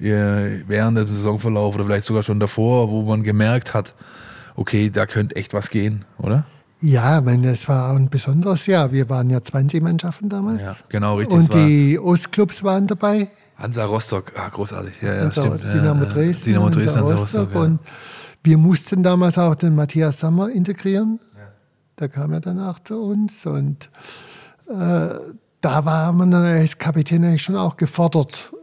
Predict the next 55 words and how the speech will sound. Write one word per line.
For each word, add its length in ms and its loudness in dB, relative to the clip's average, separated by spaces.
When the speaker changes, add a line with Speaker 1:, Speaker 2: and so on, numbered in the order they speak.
Speaker 2:
äh, 20 -14
weil 1120 -2
der 100 0
Matthias 480 -2
ja 100 -4
schon, 540 -2
äh, 20 -14
relativ 640 -6
geprägt 460 -6
war, 100 -8
denn 220 0
ich 220 0
war 240 -2
von 240 -2
seiner 360 -2
schlimmen 400 0
Zeit, 360 -4
D-D-R-Zeit, 580 -6
sagen 220 -8
wir 60 -4
mal 140 -6
so, 160 -12
in 100 -6
Anführungszeichen. 920 -6
Und, 180 -4
äh, 340 -2
den 180 0
musste 280 2
man 160 2
dann 180 0
integrieren. 640 0
Und 160 0
da 60 -2
hat 120 -4
der 60 -10
Christoph 320 -6
Daum 320 -2
oft 260 -8
zu 100 -2
mir 180 2
gesagt, 280 -6
"Mensch, 240 -4
äh, 300 -8
nimm 220 2
ihn 240 0
an 160 -2
die 160 0
Hand, 320 0
mach 200 -4
es, 220 -8
wir 100 -4
brauchen 380 -4
ihn, 240 -2
der 200 -6
hat 120 -6